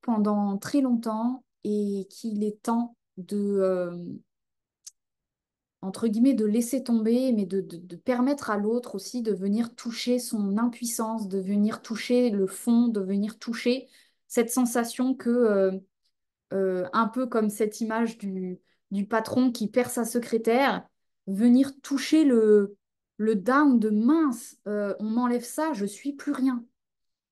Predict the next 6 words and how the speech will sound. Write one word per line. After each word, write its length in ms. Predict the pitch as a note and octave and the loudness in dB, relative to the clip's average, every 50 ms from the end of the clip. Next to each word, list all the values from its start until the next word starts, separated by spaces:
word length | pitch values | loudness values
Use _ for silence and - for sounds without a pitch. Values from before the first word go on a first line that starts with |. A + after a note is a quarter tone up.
| _ _ - | _ _ -8
Eh 80 | G3 F#3+ | -6 -2
ben 180 | G3 G#3+ G#3+ | 0 0 0
oui, 340 | G#3+ B3 C#4+ C4+ B3+ A#3 - _ _ - _ | 2 2 2 2 2 -2 -6 _ _ -20 _
touche 520 | - - D#4 D#4+ D#4 - - - - - _ _ _ _ _ _ _ _ _ _ _ _ _ _ _ _ _ _ _ _ _ _ _ _ _ _ | -6 0 0 0 0 0 -4 -10 -10 -12 _ _ _ _ _ _ _ _ _ _ _ _ _ _ _ _ _ _ _ _ _ _ _ _ _ _
de 200 | - G3+ G3+ A#3 | -10 -4 0 2
ne, 260 | A#3+ A#3 A#3 A#3 A3+ | 4 4 4 4 2